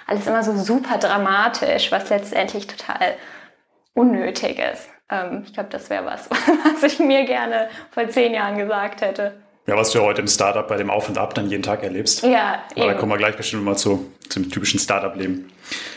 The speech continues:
Speaker 2: Jetzt aber zur Gründung von Talking Hands. Gründungsjahr ist zweitausendneunzehn, vor zwei Jahren war das. Wann hast du zum ersten Mal darüber nachgedacht, Gründung, das kann was für mich sein?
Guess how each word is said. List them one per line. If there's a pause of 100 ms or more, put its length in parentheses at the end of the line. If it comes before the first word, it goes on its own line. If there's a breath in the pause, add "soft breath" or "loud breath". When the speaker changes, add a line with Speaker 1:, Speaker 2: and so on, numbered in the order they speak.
(360 loud breath)
Speaker 2:
Jetzt
aber
zur
Gründung
von
Talking
Hands. (1000)
Gründungsjahr
ist
zweitausendneunzehn,
vor
zwei
Jahren
war
das. (1120 loud breath)
Wann
hast
du
zum
ersten
Mal
darüber
nachgedacht,
Gründung,
das
kann
was
für
mich
sein?